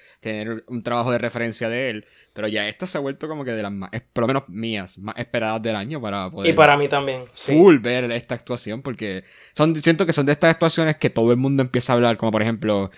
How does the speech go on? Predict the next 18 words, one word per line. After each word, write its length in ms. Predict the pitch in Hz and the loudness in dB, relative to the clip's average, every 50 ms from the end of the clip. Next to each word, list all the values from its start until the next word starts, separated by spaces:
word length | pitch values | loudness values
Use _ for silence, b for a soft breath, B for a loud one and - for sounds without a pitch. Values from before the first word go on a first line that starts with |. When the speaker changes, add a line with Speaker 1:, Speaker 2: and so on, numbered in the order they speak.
| b b b | b b b
Speaker 1:
la 180 | - 107 110 107 | -2 2 2 4
de 600 | 107 107 104 101 101 101 101 98 98 95 98 92 - | 4 4 4 4 4 2 2 2 0 0 -2 -2 -2
Joaquín 420 | 110 110 104 - 110 110 117 117 | -2 -2 0 0 -2 -2 -2 0
el 120 | 120 120 120 | 0 0 0
año 180 | 117 117 120 | 0 0 -2
pasado 400 | 113 117 - 127 117 117 113 107 | -2 -4 -2 0 0 0 0 0
con 180 | 110 107 110 110 | 0 -2 -2 -2
The 120 | 107 104 95 | -2 0 2
Joker, 340 | 117 120 117 95 101 98 | 2 2 2 0 -2 -4
que 140 | - - 110 | -4 -4 -4
era 60 | 113 | -2
como 180 | 117 117 113 104 | -2 -4 -4 -4
que 100 | 107 107 101 | -2 -2 0
la 160 | 107 107 - | 0 -2 -2
conversación 760 | - 101 104 104 104 104 98 - 101 92 - 107 110 117 117 | -4 -6 -6 -4 -4 -4 -4 -6 -8 -8 -6 -6 -4 -4 -2
de 140 | 113 110 107 | -2 -2 0
la 140 | 101 101 98 | 0 -2 -2
actuación. 960 | - - 110 - - _ - 113 101 92 - - 110 104 98 90 87 90 B | -2 -2 -2 -2 -4 _ -6 -6 -6 -6 -6 -6 -6 -6 -4 -6 -8 -10 B